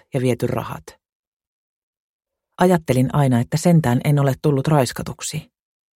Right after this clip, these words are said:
Sitten löysin itseni jostain ryyppykämpästä, jossa joku vieras mies yritti käydä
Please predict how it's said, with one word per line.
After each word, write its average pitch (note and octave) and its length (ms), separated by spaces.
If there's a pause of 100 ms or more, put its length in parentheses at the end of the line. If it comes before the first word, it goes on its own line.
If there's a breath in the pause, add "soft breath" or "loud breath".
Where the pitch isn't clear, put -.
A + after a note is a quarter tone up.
(720)
Sitten D#3+ 320
löysin E3 320
itseni D#3+ 340
jostain D3 380
ryyppykämpästä, C3 760
jossa C3+ 240
joku C#3 220
vieras C3 340
mies C3+ 180
yritti - 320
käydä B2+ 220